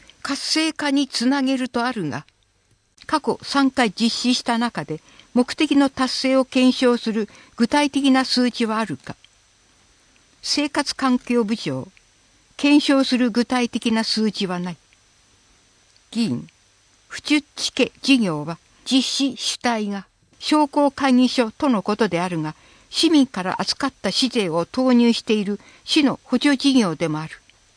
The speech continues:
デジタル商品券には、紙商品券の発行経費の倍近い金額がかかり、数ヶ月の事務局運営の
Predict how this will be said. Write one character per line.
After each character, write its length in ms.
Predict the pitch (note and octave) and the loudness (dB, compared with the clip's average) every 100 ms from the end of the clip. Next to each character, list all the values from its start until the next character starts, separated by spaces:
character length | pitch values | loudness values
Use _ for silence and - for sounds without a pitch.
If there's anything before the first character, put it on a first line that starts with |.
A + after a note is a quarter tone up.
| _ _ _ _ _ _ _ - | _ _ _ _ _ _ _ 2
デ 100 | B3+ | 4
ジ 160 | D#4 | 4
タ 120 | C#4+ | 2
ル 180 | C#4 C4 | 0 0
商 260 | E3+ D4 D4 | 0 2 2
品 280 | - C#4 B3+ | 2 2 2
券 280 | G#3+ F3+ | 2 0
に 100 | F#3+ | 0
は、 140 | G3 D3+ - _ _ _ - | -2 -6 -14 _ _ _ -2
紙 340 | B3+ C#4+ D4+ | 4 6 4
商 260 | - - D4+ | 0 0 0
品 260 | C#4 D4 C#4 | 0 0 0
券 260 | - E3+ | 0 -2
の 100 | E3+ | -4
発 240 | - A#3 - | -6 -10 -8
行 200 | - D4 | 0 0
経 220 | - D4 | 0 0
費 180 | B3+ - | 0 0
の 160 | F3+ D#3+ - - - | -4 -4 -8 -14 -2
倍 220 | B3 D#4 | 0 0
近 300 | - - D4 | -2 -2 -2
い 80 | G3 | -2
金 300 | - A3 G3+ | -2 0 0
額 240 | G3 G#3+ | -2 -2
が 140 | F#3+ | -2
か 160 | F#3 F#3+ | -4 -6
か 120 | G3+ | -6
り、 160 | D3+ C3 _ _ _ _ _ _ | -8 -12 _ _ _ _ _ _
数 280 | - - D#4 | -6 -2 0
ヶ 160 | D#4+ C#4+ | 2 2
月 240 | G#3+ - | 2 0
の 160 | F3 E3+ - | -4 -4 0
事 120 | B3+ | 2
務 140 | D4 | 4
局 280 | C#4 C#4 C4+ | 2 0 0
運 260 | B3+ C#4+ F#3+ | 4 4 4
営 160 | E3 | 0
の 180 | D3+ - | -2 -6